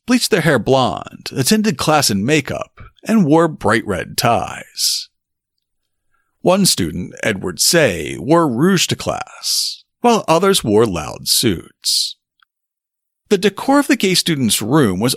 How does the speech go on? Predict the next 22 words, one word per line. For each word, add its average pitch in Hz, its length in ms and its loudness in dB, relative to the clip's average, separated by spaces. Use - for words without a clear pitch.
also 170 360 2
suspect. - 760 -6
Robert's 196 440 2
room 101 220 2
had 107 240 -4
parrots, 220 460 0
goldfish, - 500 0
and 65 140 -10
flowers. - 880 -4
Others 233 280 2
had 160 180 0
suspect - 580 -2
books, - 680 -2
such - 280 0
as 233 140 2
those 190 200 2
written 123 220 0
by 101 160 2
Freud - 580 0
and 131 120 0
Havelock - 420 -4
Ellis. - 640 -2